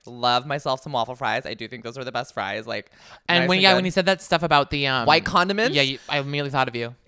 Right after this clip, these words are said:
Speaker 1: That's me. I cannot do it. I
Speaker 2: Nope.
Speaker 1: don't know what it is.
Speaker 2: No. Y-, if you, if we put a little, like, sriracha or something in it, like, you can
Speaker 1: It's
Speaker 2: get
Speaker 1: fine.
Speaker 2: down with it. But no, if it's just, like, a sour cream, you're like, "Get the shit away from
Speaker 1: I'm
Speaker 2: me."
Speaker 1: like, "Nope, no white condiments." That,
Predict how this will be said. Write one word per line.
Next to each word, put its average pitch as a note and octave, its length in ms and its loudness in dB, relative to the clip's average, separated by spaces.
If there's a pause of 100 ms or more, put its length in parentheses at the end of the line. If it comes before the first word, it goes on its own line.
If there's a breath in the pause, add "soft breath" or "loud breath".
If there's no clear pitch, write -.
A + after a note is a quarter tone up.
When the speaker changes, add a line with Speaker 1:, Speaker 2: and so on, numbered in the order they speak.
(160)
Speaker 1:
That's F3+ 280 6
me. A3 240 -4
I F#3 60 0
cannot D#3+ 720 -4
do F#3+ 240 -4
it. F#3 220 -4
I C#3+ 80 2
Speaker 2:
Nope. C#3+ 160 0
Speaker 1:
don't E3 240 2
know F3+ 140 -2
what D3 240 -2
it D3+ 120 -2
is. A3 300 -2
Speaker 2:
No. C3+ 220 0 (400 loud breath)
Y-, E3+ 100 -8
if F#3+ 100 -2
you, G3+ 200 0
if F3 100 -4
we F3+ 120 -4
put F#3+ 160 -2
a F#3 40 2
little, E3 300 0
like, C3 260 0
sriracha D3 480 -2
or - 20 0
something G3 340 -2
in G3+ 120 2
it, G#3 140 2
like, C#3+ 200 -4
you D3 140 -8
can E3 120 -2
Speaker 1:
It's D3+ 80 -6
Speaker 2:
get D3+ 80 2
Speaker 1:
fine. C3 80 2
Speaker 2:
down C#3 180 2
with D#3 100 -4
it. E3+ 120 2
But D3 100 0
no, C3+ 100 -2
if A#2+ 80 -4
it's B2 100 -10
just, C3+ 140 -12
like, C3 80 -4
a B2 60 -14
sour C3 180 2
cream, C3+ 240 -6
you're C3+ 80 -6
like, A#2 300 -6
"Get - 180 -14
the - 140 -18 (240)
shit - 160 -10
away - 160 -10
from - 100 -14
Speaker 1:
I'm B2+ 80 -2
Speaker 2:
me." E3 60 -2
Speaker 1:
like, C#3+ 200 -4
"Nope, E3+ 500 -2
no D#3 500 2
white C#3+ 200 0
condiments." C3+ 420 -6
That, D#3+ 200 0